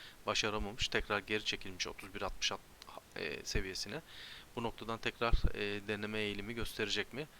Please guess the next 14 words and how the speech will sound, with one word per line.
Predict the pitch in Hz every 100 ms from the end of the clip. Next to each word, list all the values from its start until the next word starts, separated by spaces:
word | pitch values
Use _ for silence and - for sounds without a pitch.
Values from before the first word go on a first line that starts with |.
| - -
Hep | - -
birlikte | 117 - 107
göreceğiz. | 107 92 120 170 - - - -
Hatta | - - 120
bunu | 117 120
daha | 117 120 -
kısa | - 120
periyotlarda | 110 - 107 101 - 107 110
baktığınızda, | 113 113 - 95 104
saatlik | - 104 92 -
periyotta | - 98 95 - 160 - - - - -
bu |
sefer, | - 110 143 151 - -
e, | - 50 -